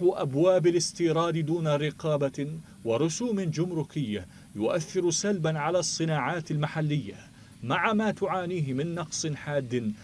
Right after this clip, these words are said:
في تجهيز الكهرباء والمواد الأولية، فضلًا عن تعمد جهات سياسية في ضرب الصناعة المحلية بكل الوسائل لخدمة أجندات سياسية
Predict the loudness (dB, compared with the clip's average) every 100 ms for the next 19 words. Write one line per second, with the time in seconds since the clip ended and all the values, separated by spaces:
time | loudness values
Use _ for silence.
0 | -18 -2 0 2 2 2 2 2 0 0
1 | 0 2 4 4 4 2 -2 -8 -4 4
2 | 4 4 2 4 4 2 2 2 4 4
3 | 4 -2 -4 -8 -20 -4 2 2 2 -2
4 | -2 -6 -6 -4 0 0 0 -2 0 0
5 | 2 2 2 -2 -2 -4 0 2 2 0
6 | 0 0 -2 -10 -8 2 2 4 4 4
7 | 2 2 2 0 0 0 0 0 -2 -2
8 | -2 -2 0 0 -2 -4 -18 -6 -6 0
9 | 0 2 2 2 0 0 0 0 -4 -6
10 | -8 -10 -4 -2 -2 2 2 2 0 0
11 | 0 0 2 0 -2 -4 -2 0 2 0
12 | -2 -2 -2 0 -2